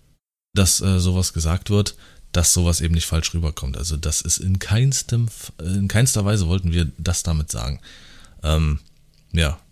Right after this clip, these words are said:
jetzt wollen wir da nicht groß nochmal, das können wir nochmal bei einem direkten Podcast, was das Thema betrifft, nochmal genauer dann drauf eingehen, aber ich wollte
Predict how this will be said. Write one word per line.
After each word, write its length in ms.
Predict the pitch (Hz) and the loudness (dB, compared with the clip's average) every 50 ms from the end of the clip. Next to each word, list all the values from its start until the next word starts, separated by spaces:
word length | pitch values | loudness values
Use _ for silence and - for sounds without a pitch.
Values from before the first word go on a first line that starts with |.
| _ 92 | _ -6
jetzt 320 | 82 71 82 80 - - | -2 -2 -2 0 0 2
wollen 140 | 85 82 82 | 2 4 4
wir 260 | 82 80 80 80 76 - - - _ | 4 2 2 0 -2 -6 -12 -18 _
da 160 | - 85 80 80 | -4 -2 0 0
nicht 220 | 80 80 - - | 0 -2 -4 -6
groß 260 | - - 82 82 - | -4 -4 -4 -2 -2
nochmal, 360 | 78 80 80 82 78 78 78 95 - | 0 0 0 2 0 0 -2 -4 -6
das 120 | - - | -6 -2
können 160 | - 90 90 | 2 2 4
wir 60 | 85 | 4
nochmal 260 | 82 82 78 82 82 80 | 4 4 4 2 2 2
bei 100 | 78 78 | 2 2
einem 260 | 78 76 76 73 - - _ _ _ _ _ _ _ _ _ _ _ _ _ _ _ _ _ _ - | 2 2 0 -2 -4 -8 _ _ _ _ _ _ _ _ _ _ _ _ _ _ _ _ _ _ 0
direkten 320 | 82 92 98 - - 101 | 2 2 2 4 2 2
Podcast, 540 | 95 - 98 - - - 101 98 95 - - | 4 4 2 0 0 0 0 0 2 0 -2
was 120 | 90 - - | -2 -2 -4
das 100 | - - | -4 -2
Thema 220 | - 95 90 87 | 0 2 2 2
betrifft, 440 | 82 82 80 - - 92 87 - - | 2 0 -2 -2 -2 -2 -2 -2 -2
nochmal 300 | - 80 80 80 80 78 | -2 0 2 2 0 0
genauer 320 | - 78 78 78 78 78 | 0 0 2 2 2 0
dann 240 | 76 78 76 76 73 | 0 0 0 0 -2
drauf 240 | - - 76 85 - | -2 -4 -6 -2 0
eingehen, 340 | 90 98 104 110 110 113 101 | 2 4 4 6 6 6 4
aber 180 | 87 82 78 76 | 4 2 2 0
ich 120 | - - | 0 0
wollte 200 | 80 82 76 - | -2 -2 -2 -4